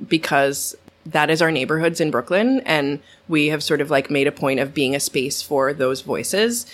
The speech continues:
So I'm, I'm always looking for that. And I feel like as in, as in book publishing, like, comics is still sort of, like, trying to get there with, like, better representation.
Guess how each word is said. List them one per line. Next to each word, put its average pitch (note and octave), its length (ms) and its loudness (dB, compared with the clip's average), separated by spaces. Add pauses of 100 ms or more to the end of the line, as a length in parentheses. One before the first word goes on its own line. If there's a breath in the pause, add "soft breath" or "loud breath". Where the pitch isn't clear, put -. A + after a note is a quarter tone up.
(160 loud breath)
So D#3+ 240 2
I'm, D#3+ 300 2
I'm E3 200 0
always E3+ 380 4
looking - 240 -4
for C3 100 -4
that. D#2+ 220 2
And C#3+ 80 0
I C#3+ 80 0
feel C#3+ 180 -2
like C3 300 0
as C#3+ 400 0
in, C#3+ 380 -4 (480 soft breath)
as F3 200 2
in E3 120 2
book E3+ 160 0
publishing, C#3+ 520 -2
like, C3+ 160 2
comics C#3 400 -2
is C#3+ 120 0
still C#3 400 2
sort C#3 180 0
of, C#3 160 0
like, C3+ 300 2
trying C#3 360 0
to D3+ 120 -2
get C3 260 -2
there F#3+ 260 4
with, E3+ 220 0
like, C3 220 2
better C3 240 2
representation. D3 880 0